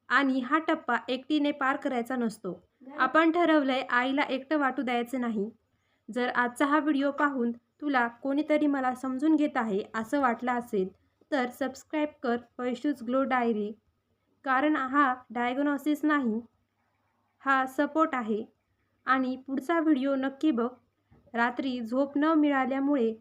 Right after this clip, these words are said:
आईवर, आईच्या मनावर आणि शरीरावर काय परिणाम होतो, कारण तो आजच्या या विषयाशी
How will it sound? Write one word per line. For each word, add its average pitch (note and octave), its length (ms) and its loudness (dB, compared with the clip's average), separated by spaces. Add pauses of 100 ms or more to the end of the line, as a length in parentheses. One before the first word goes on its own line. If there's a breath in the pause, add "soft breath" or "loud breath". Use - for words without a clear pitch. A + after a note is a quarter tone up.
(340)
आईवर, B3+ 540 2 (420)
आईच्या B3+ 420 0
मनावर C4+ 540 0 (380)
आणि C4 220 0
शरीरावर C#4 600 0 (160)
काय C#4 160 0
परिणाम B3 440 0
होतो, G3 240 -4 (640)
कारण C4+ 380 2
तो B3 320 0
आजच्या B3 360 0
या D4+ 180 4
विषयाशी C4 640 -2